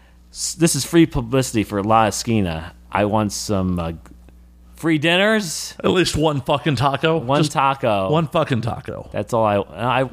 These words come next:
Speaker 1: I think I want one, one, one taco.
Speaker 2: Three tacos.
Speaker 1: That's three tacos.
Speaker 2: Three tacos.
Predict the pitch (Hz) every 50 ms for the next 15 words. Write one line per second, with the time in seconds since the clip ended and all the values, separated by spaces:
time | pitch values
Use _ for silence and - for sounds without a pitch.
0 | - - - 151 - 311 285 190 131 98 73 165 170 - - - - - 127 151
1 | 196 392 - - - - 139 190 311 247 143 - - - - 285 - 165 120 98
2 | 104 107 - - - - 175 190 214 165 170 123 113 95 - 107 98 - - 170
3 | - - - - - - - - - _ _ _ _ _ _ _ _ _ _ _
4 | _ _ _ _ _ _ _ _ _ _ _ _ _ _ _ _ _ _ - -
5 | 110 107 - 104 85 78 - - - - - - - - - - - - - -
6 | 139 135 120 123 - - - - 117 -